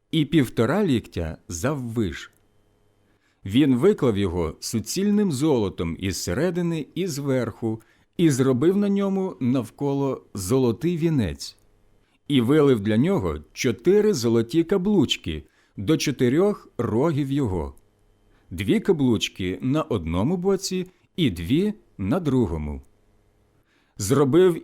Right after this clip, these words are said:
і носила з дерева акації та й обтягнув їх золотом. І повсовував носила в каблучки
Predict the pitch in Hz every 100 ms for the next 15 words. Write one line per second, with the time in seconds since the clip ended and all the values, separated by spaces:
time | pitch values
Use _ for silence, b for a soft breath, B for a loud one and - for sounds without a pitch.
0 | 170 196 214 - 175 156 135 120 117 -
1 | 90 82 151 180 175 170 165 - 107 90
2 | - 82 80 71 _ _ 143 147 139 -
3 | 151 117 - 90 107 208 190 196 190 -
4 | - - 92 135 98 78 73 71 69 _
5 | _ _ _ _ _ _ _ 110 123 170
6 | - 226 208 165 143 143 131 - 208 190
7 | 170 - 90 - 143 160 202 - - -
8 | 76